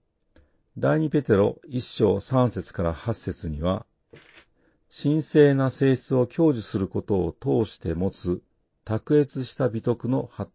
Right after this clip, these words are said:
展があります。第二ペテロ一章三節、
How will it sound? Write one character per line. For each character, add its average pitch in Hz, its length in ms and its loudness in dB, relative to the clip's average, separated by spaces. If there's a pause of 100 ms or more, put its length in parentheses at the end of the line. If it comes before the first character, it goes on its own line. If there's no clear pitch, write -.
展 98 240 -2
が 131 320 -4
あ 87 100 -8
り 80 100 -6
ま 73 160 -10
す。 - 320 -20 (1800)
第 117 160 0
二 120 120 -2
ペ 120 100 0
テ 104 140 -2
ロ 117 200 4
一 98 140 -8
章 80 300 -6
三 127 260 0
節、 - 380 -8